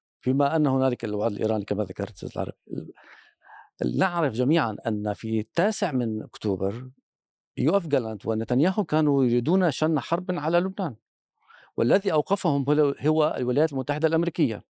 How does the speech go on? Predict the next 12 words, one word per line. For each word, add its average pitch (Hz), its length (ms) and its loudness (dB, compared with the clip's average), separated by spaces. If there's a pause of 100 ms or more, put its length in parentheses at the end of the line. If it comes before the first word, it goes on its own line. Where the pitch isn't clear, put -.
(840)
فالبعد 185 400 2
الأمريكي 196 440 0
في 131 160 -4
هذه 147 280 2
المعركة 131 560 0
هو 175 140 2
أساسي، - 520 -2
كما 139 200 4
نعلم 120 300 0
هي 117 140 2
حرب 175 300 -2
أمريكية. 175 500 0